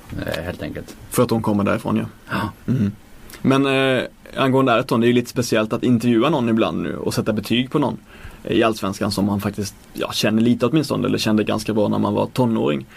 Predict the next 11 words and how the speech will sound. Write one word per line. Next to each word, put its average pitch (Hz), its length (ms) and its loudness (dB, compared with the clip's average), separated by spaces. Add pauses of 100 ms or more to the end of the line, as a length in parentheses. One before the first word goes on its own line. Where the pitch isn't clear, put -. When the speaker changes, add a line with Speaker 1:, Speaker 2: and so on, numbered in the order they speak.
(460)
Speaker 2:
Eh, 110 540 2 (120)
förra 127 240 4
året 135 300 2
så 107 320 -2 (520)
tyckte 117 280 0
Ayrton 113 260 0
att 113 100 0
jag 113 100 2
hade 104 260 -2 (220)
ställt - 380 -2
lite, 107 320 -2